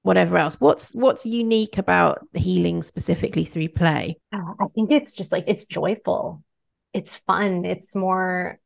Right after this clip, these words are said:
Speaker 2: uninhibited. It's
Speaker 1: Yeah.
Speaker 2: less structured and less rigid. And I found the other things to, and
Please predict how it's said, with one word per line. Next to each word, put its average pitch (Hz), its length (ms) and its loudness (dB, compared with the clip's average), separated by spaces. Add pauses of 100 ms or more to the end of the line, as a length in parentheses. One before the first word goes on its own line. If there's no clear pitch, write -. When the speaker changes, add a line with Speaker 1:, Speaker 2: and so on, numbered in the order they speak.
(140)
Speaker 2:
uninhibited. 185 760 0
It's 175 200 -2
Speaker 1:
Yeah. 175 100 0
Speaker 2:
less 147 200 2
structured 202 640 2
and 175 140 -2
less 202 240 0
rigid. 185 440 0
And 180 140 0
I 190 100 2
found 185 300 0
the 180 100 2
other 320 200 4
things 160 380 -8
to, 233 180 2 (160)
and 202 340 0